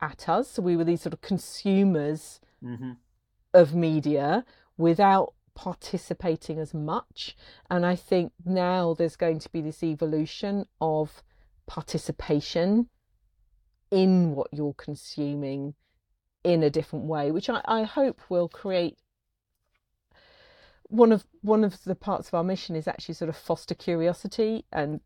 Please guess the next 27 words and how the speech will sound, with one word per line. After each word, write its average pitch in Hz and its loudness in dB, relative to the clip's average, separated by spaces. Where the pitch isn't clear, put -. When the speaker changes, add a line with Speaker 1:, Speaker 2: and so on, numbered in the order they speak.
Speaker 1:
encourage 170 0
that - 0
engagement, 175 -2
uh, 160 -2
through 165 2
this 160 0
type - -8
of 156 -2
interactive - -6
approach. - -6
Speaker 2:
Well, 147 0
it 147 2
also, 170 2
it 101 -4
also 104 -4
engages, 95 -8
um, 90 -8
sides 131 2
of 101 -4
us 90 -6
that 92 -4
maybe 95 -6
have 92 -8
atrophied 107 -2
a 87 -6
bit, 85 -8
right? 87 -4